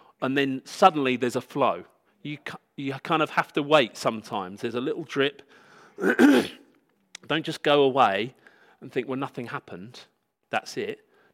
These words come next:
No, sometimes you have to wait for the flow to come.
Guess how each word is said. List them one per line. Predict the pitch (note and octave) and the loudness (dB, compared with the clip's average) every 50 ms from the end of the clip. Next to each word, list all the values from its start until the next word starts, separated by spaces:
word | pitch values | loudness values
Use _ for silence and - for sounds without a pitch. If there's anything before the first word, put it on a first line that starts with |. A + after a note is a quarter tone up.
| _ - | _ -8
No, | G#2+ G#2+ | -6 -6
sometimes | - - D#3 D#3+ D#3+ - - A2 G2 F#2+ G2 G#2 G#2+ - - | -4 -4 -4 -6 -6 -6 -8 -8 -8 -8 -8 -10 -14 -14 -14
you | B2 G#2 | -12 -12
have | B2 - - | -12 -12 -8
to | - A2 | -8 -8
wait | G2+ A2 B2+ A#2+ G2+ G2 A2 - _ _ _ | -4 0 0 0 0 -2 -6 -14 _ _ _
for | - - B2 | -18 -14 -12
the | G#2+ G#2 | -12 -12
flow | - - - C#3 C3 B2 A2+ G2+ G2 G2 | -12 -12 -8 -4 -2 -2 -2 -2 -4 -6
to | F#2+ - - | -10 -12 -16
come. | - - - A2+ F#2 F2+ E2+ | -16 -14 -14 -12 -14 -14 -16